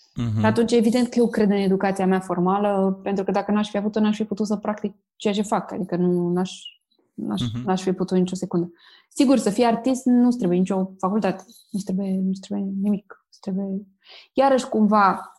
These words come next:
Speaker 2: totuși, eu am oarecare preconcepție, pentru că totuși am cinci ani în care am studiat tot ce înseamnă istoria artei, istoria designului, istoria mobilierului. Și atunci, dacă, dacă văd un art-,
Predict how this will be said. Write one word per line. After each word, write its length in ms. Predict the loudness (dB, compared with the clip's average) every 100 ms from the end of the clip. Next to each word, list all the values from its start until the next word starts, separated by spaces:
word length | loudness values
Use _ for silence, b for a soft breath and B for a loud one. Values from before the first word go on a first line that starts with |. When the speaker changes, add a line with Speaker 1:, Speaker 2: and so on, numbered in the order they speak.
| _
Speaker 2:
totuși, 420 | -2 0 0 -2 -2
eu 120 | 0
am 200 | 2 2
oarecare 400 | 2 0 0 0
preconcepție, 600 | -2 0 -2 -2 -4 -4
pentru 280 | -2 -2 -2
că 120 | -2
totuși 360 | -4 -4 -2
am 220 | -2 -2 -6
cinci 380 | -4 0 2 2
ani 320 | 2 4 4
în 60 | 2
care 180 | 0
am 120 | -2 -2
studiat 680 | -2 -2 0 0 -2 -8 -8
tot 120 | -4
ce 80 | -2
înseamnă 300 | -2 0 0
istoria 400 | 0 -4 -2 -2
artei, 260 | -2 -4
istoria 320 | -4 -4 -4
designului, 500 | -2 0 2 2 2
istoria 300 | 0 -4 -4 -2
mobilierului. 760 | 0 2 0 0 0 0 0 B B B B
Și 180 | -8 -4
atunci, 340 | 0 2 2 0 -14 _ _ _ _ _ _ _ _ _ _ _ _ _ _ _ _ _ -20 -20 _ _
dacă, 640 | 2 2 2 4 2 0
dacă 220 | 0 0 2
văd 140 | 2
un 60 | 4
art-, 360 | 4 2 -4